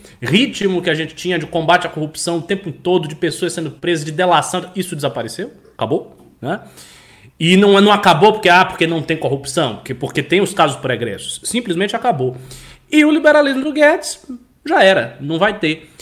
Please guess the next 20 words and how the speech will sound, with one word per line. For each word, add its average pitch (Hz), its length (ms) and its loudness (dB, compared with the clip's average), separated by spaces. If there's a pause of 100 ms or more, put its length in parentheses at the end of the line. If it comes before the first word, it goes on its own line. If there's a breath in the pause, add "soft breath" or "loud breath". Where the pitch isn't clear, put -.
(120 loud breath)
Então, 254 540 4
no 311 100 2
fim - 160 -2
das 185 260 2
contas, 175 640 0
aí 196 180 4
é 254 40 -4
que - 80 -16
está. - 320 2
As 196 140 2
pessoas 240 340 -4
que - 220 -10
hoje 233 260 4
defendem 165 400 -2
o - 20 -4
Bolsonaro, 131 720 -2 (480 loud breath)
elas 202 480 2
têm 240 540 0 (580)
um 208 80 2
apego 254 500 2